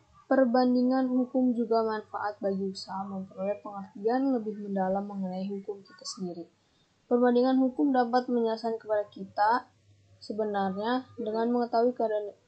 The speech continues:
hukum itu, kita menemukan perspektif-perspektif yang menyangkut perkembangan hukum kita, yang mana adalah penting dalam usaha perubahan, dalam usaha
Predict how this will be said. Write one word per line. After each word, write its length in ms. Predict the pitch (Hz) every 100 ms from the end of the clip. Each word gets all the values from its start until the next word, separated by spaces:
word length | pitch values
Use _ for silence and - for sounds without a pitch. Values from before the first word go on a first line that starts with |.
| _ -
hukum 400 | 214 226 208 196
itu, 240 | 220 240 240
kita 320 | 226 226 240
menemukan 480 | 226 202 196 214 220 208
perspektif-perspektif 1400 | 202 - 190 190 196 190 - 190 - 185 - 254 262 - _ - - -
yang 160 | 254 269
menyangkut 480 | 269 247 233 262
perkembangan 640 | 247 240 233 208 196 208 220
hukum 320 | 208 196 220
kita, 400 | 202 - 214 214
yang 80 | 202
mana 480 | 180 190 220 247 220
adalah 240 | 185 185
penting 320 | 190 190 190
dalam 320 | 185 175 185 240
usaha 240 | 294 - - 247
perubahan, 400 | - 185 196 190 _ _ 254 254 - 494 571 571 762 508 - _ _ - _ _ -
dalam 320 | 233 254 247 - -
usaha 400 | 247 240 214